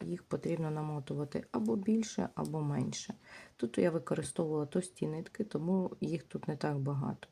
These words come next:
Так як в мене оця нитка тонша, то мені потрібно її буде більше. Ну, разів п'ятнадцять хай.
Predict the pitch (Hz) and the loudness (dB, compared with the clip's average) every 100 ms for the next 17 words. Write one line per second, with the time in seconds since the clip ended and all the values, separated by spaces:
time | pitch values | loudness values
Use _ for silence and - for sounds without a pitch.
0 | - 185 190 175 165 156 147 143 - 151 | 0 2 2 0 -2 0 -2 -4 -2 -2
1 | 147 139 - 143 - 160 143 143 - 208 | 0 -4 -6 -8 -4 -2 -2 -2 -2 -4
2 | - - - - - 180 220 214 135 135 | -6 -20 -20 -20 -4 2 4 4 2 0
3 | 165 170 143 139 131 139 139 131 - 135 | 0 0 0 0 0 -2 -2 0 -2 -2
4 | - 247 - 143 147 170 - - _ _ | 4 6 6 4 2 -2 -4 -20 _ _
5 | - 151 143 139 143 135 - - - 147 | 0 2 2 -2 -2 -2 -6 -10 -8 -8